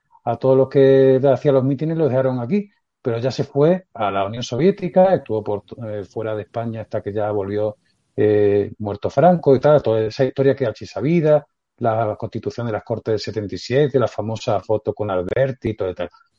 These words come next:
Entonces, esta señora era de las que encendía los mítines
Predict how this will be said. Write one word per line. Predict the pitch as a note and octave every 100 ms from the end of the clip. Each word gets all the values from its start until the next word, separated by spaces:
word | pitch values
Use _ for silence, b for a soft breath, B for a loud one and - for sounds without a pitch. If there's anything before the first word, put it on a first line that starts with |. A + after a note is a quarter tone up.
| _ _
Entonces, | - A2+ A2 - _ _
esta | C#3+ - D#3
señora | - D3+ E3 F#3 G#3+
era | A#2 G#2
de | A#2
las | D3
que | - C#3+ -
encendía | B2+ G2 G#2+ F#2 F2+ C3+ F3+ F#3 G#3 _ _ _
los | G2+ F2+
mítines | A2 F3+ F3 D#3 F3+ G3+